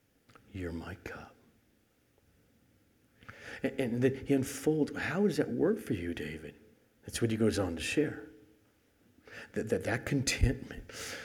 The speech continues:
satisfied in you, it comes from the Lord's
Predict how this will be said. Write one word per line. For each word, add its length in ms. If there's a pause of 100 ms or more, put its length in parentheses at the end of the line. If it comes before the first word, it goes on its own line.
(120)
satisfied 880 (340)
in 120
you, 160 (300)
it 120
comes 380
from 360 (680)
the 80
Lord's 680